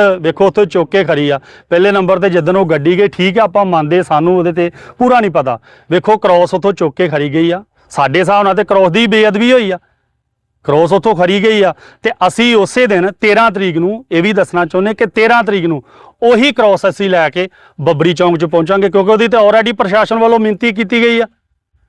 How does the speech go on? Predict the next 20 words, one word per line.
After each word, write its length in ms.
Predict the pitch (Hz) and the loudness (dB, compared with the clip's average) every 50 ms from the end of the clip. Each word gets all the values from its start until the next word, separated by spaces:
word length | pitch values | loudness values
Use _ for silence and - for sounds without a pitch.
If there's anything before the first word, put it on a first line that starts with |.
| _ _ _ _ _ _ _ _ - | _ _ _ _ _ _ _ _ -2
ਤੇ 80 | - 196 | -2 0
ਜੇ 340 | 156 185 202 208 220 240 254 | 2 2 4 4 4 2 2
ਮੰਨ 220 | 226 214 208 208 | 2 2 0 2
ਲਓ 120 | 214 226 | 2 0
ਕੋਈ 180 | 226 - 233 226 | 0 0 -2 0
ਗੱਲ 300 | 180 185 175 180 185 202 | 2 2 2 2 2 0
ਨਹੀਂ 180 | 202 208 196 208 | 0 0 0 0
ਸੀ, 60 | 233 | 0
ਚੌਂਕ 320 | 180 220 202 190 185 180 | 0 0 0 0 0 0
ਨਹੀਂ 120 | 220 226 208 | 0 0 0
ਸੀ 20 | |
ਉਹਨਾਂ 200 | 226 233 233 233 | 0 0 0 0
ਨੇ 0 | |
ਦੇਣਾ, 240 | 220 220 226 240 240 | 0 2 0 0 2
ਫਿਰ 160 | 190 226 208 | 0 0 0
ਪ੍ਰਸ਼ਾਸਨ 500 | - 233 214 190 - 202 190 - 202 208 | 0 -4 -4 -2 -2 -2 -2 0 0 0
ਨੇ 80 | 220 220 | 0 0
ਮਿਹਨਤੀ 300 | 208 202 185 165 208 220 | 0 -2 -2 -2 -2 0
ਕਿਉਂ 140 | 240 240 | 0 0
ਕੀਤੀ? 300 | 208 233 226 190 240 226 | 0 -2 -4 -4 -4 -6